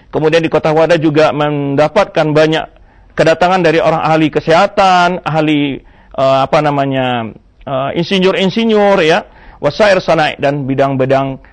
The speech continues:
keahlian yang lainnya dari bidang perusahaan, apa namanya, pembangunan pabrik dan sebagainya.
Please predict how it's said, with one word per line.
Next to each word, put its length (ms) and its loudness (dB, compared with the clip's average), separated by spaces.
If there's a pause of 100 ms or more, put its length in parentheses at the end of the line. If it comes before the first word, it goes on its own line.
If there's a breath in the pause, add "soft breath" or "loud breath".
(160 soft breath)
keahlian 480 0
yang 60 0
lainnya 400 0
dari 260 0
bidang 400 -2 (460)
perusahaan, 640 -2
apa 260 0
namanya, 320 -2
pembangunan 300 -4
pabrik 260 0
dan 80 -4
sebagainya. 400 -6